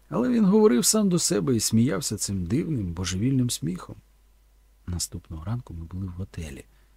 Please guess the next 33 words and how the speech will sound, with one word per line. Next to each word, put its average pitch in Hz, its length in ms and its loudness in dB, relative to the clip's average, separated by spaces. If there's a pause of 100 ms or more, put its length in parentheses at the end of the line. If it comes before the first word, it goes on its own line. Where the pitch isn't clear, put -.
(840)
готові 135 400 2
виголосити 143 680 4
нашу 120 340 -2
другу 117 360 -2
промову 117 480 0
в 107 160 -6
турі, 196 320 0 (440)
коли 151 280 -2
задзвонив 123 580 0
телефон. - 600 -10 (800)
Це - 140 -4
було 90 240 -6
для 87 140 -6
полковника 104 600 -2
Гуча. 98 500 -8 (640)
Той, 101 120 -2
хто - 160 -2
був 117 180 4
на 113 100 6
іншому 113 360 4
кінці 113 360 0
лінії, 220 300 2
здавалося, 175 520 0
говорив 151 400 2
весь 156 220 2
час, - 340 0
а 143 80 -2
полковник 127 540 0
слухав 127 420 0
і 113 80 2
говорив: 123 460 4 (460)
«Так, - 300 -4
сер», 135 460 -2